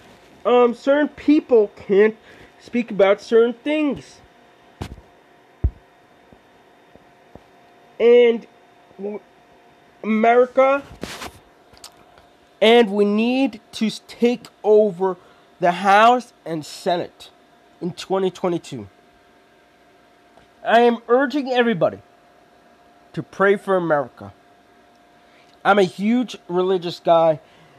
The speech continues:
um, and every single time I go to prayer,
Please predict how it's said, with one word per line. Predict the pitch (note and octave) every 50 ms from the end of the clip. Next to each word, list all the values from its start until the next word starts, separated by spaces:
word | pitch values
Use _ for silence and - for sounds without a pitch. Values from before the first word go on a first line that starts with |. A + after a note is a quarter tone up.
| _ -
um, | - F3 F3+ F3 E3+ E3 D#3 D3+ D3 D3 D3 D#3 D3+ C#3 B2+ - _ _ _ _ _ _ _ _ _ _ _ _ _ _ _ _ _ _ _ _ -
and | G#3+ G#3 G#3 G3+ G3 F#3+ G3 F#3+ F#3 F#3+ F#3 - - - - _ - _ _ _ _ _ _ _ _ _ _ _ _ _ _ _ _ _ _ _ _ _ _ _ _ _ _ _ _ _ _ _ _ _ _ _ _ _ _ _ _ _ _ _ -
every | A3+ B3 D4 C#4
single | - C#4+ C4+ C4+ A3
time | - A3 G#3+ G3+ G3 F3+
I | F3 E3+
go | D#3 F3+ F#3+
to | G#3 G3+
prayer, | - - E3+ C#3+ - -